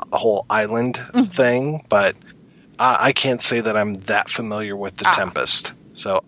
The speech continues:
Speaker 1: other than the, was it the John
Speaker 2: Oh,
Speaker 1: Cassavetes
Speaker 2: God.
Speaker 1: movie?
Speaker 2: <laughs> You, I, I, I would not call that an accurate, <laughs> an accurate interpretation of the,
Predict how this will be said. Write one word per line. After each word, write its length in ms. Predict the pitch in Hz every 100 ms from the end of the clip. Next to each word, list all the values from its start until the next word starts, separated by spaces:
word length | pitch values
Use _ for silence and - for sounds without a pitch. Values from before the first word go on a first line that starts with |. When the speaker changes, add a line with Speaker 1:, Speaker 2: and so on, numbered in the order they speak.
| -
Speaker 1:
other 160 | 151
than 220 | 135 131
the, 280 | 117 113 107 92
was 160 | 117 107
it 120 | 95
the 100 | 101
John 300 | - - 117
Speaker 2:
Oh, 20 |
Speaker 1:
Cassavetes 680 | - 127 220 214 214 185 180
Speaker 2:
God. 200 | 151 147
Speaker 1:
movie? 120 | 160
Speaker 2:
<laughs> 60 | 403 - 605 - - 415 415 508 - - 440 - 415 _ - - - 311 - - - - - - _
You, 220 | 226 302 262 -
I, 320 | 254 226 269 -
I, 120 | 254
I 40 |
would 120 | 311 359
not 160 | 427
call 200 | - 370
that 120 | 330 294
an 120 | 269
accurate, 720 | 247 294 285 254 240 240 233 - -
<laughs> 180 | - -
an 80 | 403 - 494 - 508 - - -
accurate 720 | 269 - - - 277 - 247 226
interpretation 1080 | - 233 214 - 226 - 220 214 202 - 202
of 200 | 196
the, 100 | -